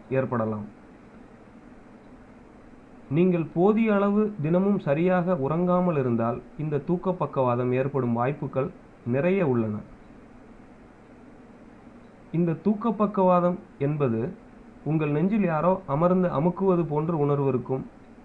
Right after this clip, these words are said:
அதனால்தான் தூக்க பக்கவாதத்தை அமுக்கான் பேய் அல்லது அமுக்குவான் பேய் என கூறுகிறார்கள். தூக்க பக்கவாதம் காரணமாக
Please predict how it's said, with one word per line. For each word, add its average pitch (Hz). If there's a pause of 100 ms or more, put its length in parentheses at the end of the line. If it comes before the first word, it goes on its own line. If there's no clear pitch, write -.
அதனால்தான் 160 (120)
தூக்க 180
பக்கவாதத்தை 135 (240)
அமுக்கான் 175
பேய் 120 (1300)
அல்லது 156 (280)
அமுக்குவான் 185
பேய் 120 (800)
என 156 (180)
கூறுகிறார்கள். 123 (1120)
தூக்க 208
பக்கவாதம் 165
காரணமாக 135